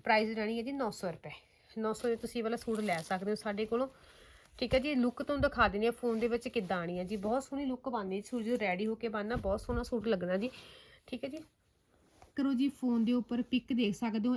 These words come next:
ਐਦਾਂ ਸੂਟ ਬਣ ਕੇ ਰੈਡੀ ਹੋਣਾ। ਉੱਪਰ ਨੈਕ ਦੇ ਤੁਸੀਂ ਡਿਜ਼ਾਈਨ ਕਰ ਸਕਦੇ ਹੋ, ਸਾਈਡਾਂ ਦੇ ਚਾਕਾਂ ਤੇ ਐਦਾਂ ਵਰਕ ਆਉਣਾ ਜੀ,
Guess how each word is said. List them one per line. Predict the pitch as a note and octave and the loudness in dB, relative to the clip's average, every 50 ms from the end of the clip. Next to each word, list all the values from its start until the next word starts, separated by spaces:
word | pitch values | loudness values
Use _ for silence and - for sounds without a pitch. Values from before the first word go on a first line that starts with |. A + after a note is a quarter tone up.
| C#3+ F#3 | 0 0
ਐਦਾਂ | G#3+ G#3 F#3 A3 A3 A#3 | -2 0 0 0 0 0
ਸੂਟ | - - A#3+ G#3+ A3+ | 0 0 0 0 0
ਬਣ | G3+ G#3 G3+ G3 | 0 0 -2 0
ਕੇ | - A3+ A3 | 0 0 0
ਰੈਡੀ | G#3 F#3+ F3+ F#3 G3+ | 2 2 2 0 2
ਹੋਣਾ। | F#3+ A3+ A3+ A#3 A#3 | 2 2 2 2 2
ਉੱਪਰ | A3+ G#3 - A3 A3 | 0 -2 -2 -2 0
ਨੈਕ | G#3 G#3+ G3 F#3 - - | 2 2 2 0 -2 -2
ਦੇ | A3 G#3+ | -2 -2
ਤੁਸੀਂ | G#3 - G3+ - A3+ | -2 -2 -2 -2 0
ਡਿਜ਼ਾਈਨ | G3 G3 F#3 G3 F3+ F3+ F#3 F#3 | 0 0 0 0 0 0 -2 -2
ਕਰ | - G#3 G3+ | -2 -4 -4
ਸਕਦੇ | - - A#3 A3 A3+ G#3+ B3 | -4 -4 -4 -2 0 0 0
ਹੋ, | B3 | 0
ਸਾਈਡਾਂ | - - A3+ G3 F#3+ F#3 G3 G3 | 0 0 -2 0 0 0 0 0
ਦੇ | G3+ G#3+ | -2 -2
ਚਾਕਾਂ | G#3 - F#3+ F#3 - G3 G3 | -2 -2 -4 -4 -4 -4 -6
ਤੇ | F#3 G3 G3 | -4 -4 -4
ਐਦਾਂ | F3+ F3+ F#3+ F#3 | -4 -2 -2 -2
ਵਰਕ | F3 E3+ F3+ - - | -4 -4 -6 -6 -6
ਆਉਣਾ | G3+ F#3 E3+ E3 | -4 -2 -2 -2
ਜੀ, | E3+ E3 F3 E3+ F3+ F3 | -2 -2 -2 -2 -4 -6